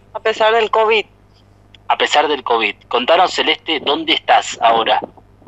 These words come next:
Speaker 1: Y estamos en la localidad de Caguazú, Itá.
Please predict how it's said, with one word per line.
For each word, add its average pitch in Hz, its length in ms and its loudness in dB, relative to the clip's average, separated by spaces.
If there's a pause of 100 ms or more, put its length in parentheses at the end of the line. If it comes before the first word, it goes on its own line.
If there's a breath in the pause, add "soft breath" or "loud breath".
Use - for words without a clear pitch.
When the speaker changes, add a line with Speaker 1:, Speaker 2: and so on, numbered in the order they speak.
(880 loud breath)
Speaker 1:
Y 262 640 4 (100)
estamos 277 540 4
en 330 160 2
la 294 480 4
localidad 254 640 4
de 262 160 2
Caguazú, 269 640 4
Itá. 180 420 0